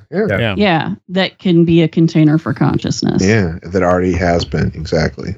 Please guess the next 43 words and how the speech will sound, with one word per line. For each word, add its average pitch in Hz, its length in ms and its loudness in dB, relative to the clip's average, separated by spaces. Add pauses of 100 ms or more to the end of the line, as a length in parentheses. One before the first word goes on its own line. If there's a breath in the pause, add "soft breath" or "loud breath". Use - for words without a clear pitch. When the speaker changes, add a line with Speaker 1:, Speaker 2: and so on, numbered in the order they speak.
(120)
Speaker 2:
You 135 80 -4
know, 127 120 -2
it's 151 200 -2
not 285 200 2
Speaker 3:
Yeah. - 100 -16
Speaker 2:
complex 190 560 -2
enough 165 260 0
at 143 120 -4
this 202 160 -2
stage 117 680 -4
to 170 220 0
be 139 320 4
fully 139 540 -2 (100)
conscious, 160 640 -2
like, 117 300 -2 (320)
sentient 185 640 -4
conscious. 98 420 -10
And 135 80 -2
I 185 60 -2
guess, 220 180 -4
I 226 120 0
guess 214 220 -4
we 208 80 -8
should 143 240 -6 (520 soft breath)
say 196 240 0
Speaker 3:
Right. 220 40 4
Speaker 2:
sentient 190 680 0
over 151 280 2
conscious, 190 460 0
'cause 156 160 -2
I 165 60 2
Speaker 3:
Sentient. 160 80 0
Speaker 2:
think 180 140 -2
a 185 40 0
lot 185 240 4
of 170 80 -4
things 147 260 -2
are 147 60 0
probably 147 520 -2 (120)
conscious 226 640 -4
on 143 140 0
some 139 220 -2
level, 127 500 0